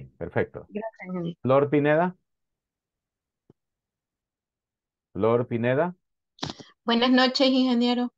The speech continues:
Speaker 1: Buenas noches, Florcita. A ver, Flor Ortiz. Flor Ortiz. No está. Gabriela.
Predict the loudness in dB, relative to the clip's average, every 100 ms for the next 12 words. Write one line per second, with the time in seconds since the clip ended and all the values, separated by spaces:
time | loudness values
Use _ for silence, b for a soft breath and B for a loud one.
0 | _ -8 -4 -2 -4 -4 -6 -4 -6 -4
1 | -4 -4 -4 -6 _ _ _ _ -4 2
2 | 2 2 0 2 4 4 2 0 -2 -4
3 | _ _ _ _ _ _ _ _ _ _
4 | _ _ _ _ _ _ _ _ _ _
5 | _ _ _ _ _ _ _ _ -2 0
6 | 0 0 -2 -4 -6 -6 -6 _ _ _
7 | _ _ _ _ _ _ _ _ _ -12
8 | -12 -12 -16 _ _ _ _ _ _ _
9 | _ _ _ _ _ _ _ _ _ -2
10 | 0 4 4 4 0